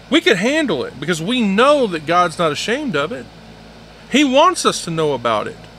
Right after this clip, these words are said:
I'll show you. Look at Revelations chapter twenty-one, verse four. "And God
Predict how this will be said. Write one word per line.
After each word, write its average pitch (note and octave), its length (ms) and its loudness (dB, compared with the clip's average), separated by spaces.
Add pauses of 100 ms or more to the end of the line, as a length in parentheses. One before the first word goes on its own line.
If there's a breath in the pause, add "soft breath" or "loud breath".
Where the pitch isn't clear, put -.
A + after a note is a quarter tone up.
(840)
I'll F#3+ 120 2
show C#4+ 300 4
you. G#2+ 220 -8 (360)
Look A#3 180 2
at D4 80 0
Revelations A#3+ 800 2
chapter G#3+ 260 -4
twenty-one, G3+ 680 -4
verse D#3+ 240 -6
four. D3 320 -10 (3250 loud breath)
"And E3+ 260 -2
God A#3+ 480 2